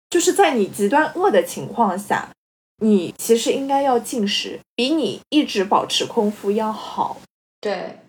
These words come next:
Speaker 1: 因为你就是长期不进食的话，然后你在第二天再进食，我记得好像是有一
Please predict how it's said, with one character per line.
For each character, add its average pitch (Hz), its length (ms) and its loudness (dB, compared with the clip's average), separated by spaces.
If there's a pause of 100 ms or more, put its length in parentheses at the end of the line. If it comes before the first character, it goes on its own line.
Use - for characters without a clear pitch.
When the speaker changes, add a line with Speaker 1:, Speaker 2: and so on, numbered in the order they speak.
Speaker 1:
因 302 100 0
为 349 140 2
你 165 340 -4
就 277 120 -6
是 269 120 -4
长 190 240 -4
期 247 120 -4
不 226 120 0
进 240 220 0
食 - 320 -8
的 170 200 -2
话， 190 300 -2 (300)
然 185 180 4
后 254 120 2
你 190 160 -2
在 208 440 2
第 240 120 6
二 208 120 6
天 208 220 -2
再 226 180 2
进 185 220 -6
食， - 340 -6 (600)
我 202 100 2
记 311 140 0
得 427 80 4
好 - 160 -2
像 240 160 -2
是 - 220 -2
有 - 180 2
一 - 100 -6